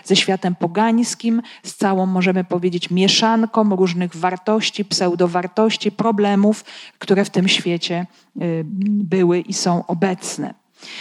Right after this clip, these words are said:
I to też jest ważne właśnie, że ta misja chrześcijańska, ona nie zależy od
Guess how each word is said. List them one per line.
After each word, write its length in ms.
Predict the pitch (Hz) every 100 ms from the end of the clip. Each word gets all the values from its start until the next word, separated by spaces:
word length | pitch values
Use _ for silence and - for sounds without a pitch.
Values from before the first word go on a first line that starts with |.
| - -
I 80 | 185
to 100 | 254
też 180 | 349
jest 160 | 339 254
ważne 340 | 262 262 247
właśnie, 300 | 220 233 -
że 80 | 208
ta 120 | 202
misja 260 | 190 262 240
chrześcijańska, 840 | - 220 - 202 226 226 - 214 -
ona 400 | 185 190 190 202 -
nie 340 | 190 226 277 -
zależy 680 | - 196 185 185 185 196 202 _
od 320 | 170 170 -